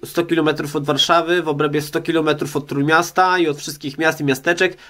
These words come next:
to wszystko to musi dziesięć tysięcy za metr kwadratowy kosztować.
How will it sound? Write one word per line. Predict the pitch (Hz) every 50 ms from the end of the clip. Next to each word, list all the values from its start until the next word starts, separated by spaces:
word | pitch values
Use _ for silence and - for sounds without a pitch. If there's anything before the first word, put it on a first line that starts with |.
| - - _
to | - 139
wszystko | 143 - 190 185 - 190
to | 180 190
musi | 180 180 175 170 175 165
dziesięć | 170 175 170 175 175 175
tysięcy | - 170 - 175 170 170 170
za | 165 180 180
metr | 180 170 175
kwadratowy | - - 180 170 185 175 - 208 180 131 95
kosztować. | - 90 82 - - 85 73 82 76 73 - -